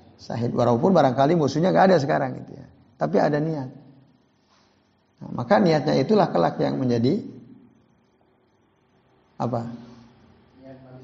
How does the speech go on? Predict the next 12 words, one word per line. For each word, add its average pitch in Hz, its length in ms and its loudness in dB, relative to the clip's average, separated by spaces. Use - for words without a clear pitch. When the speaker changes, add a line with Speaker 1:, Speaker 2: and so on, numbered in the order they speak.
Speaker 2:
syahid. 143 180 -16
Speaker 1:
Nah, 57 320 -6
niatnya 123 480 2
itulah 120 480 2
yang 135 240 4
menentukan 131 800 4
gitu, - 240 -6
ya. - 80 -8
Yang 120 160 0
menentukan. 117 720 -2
Itu, 120 480 0
ya. - 320 -8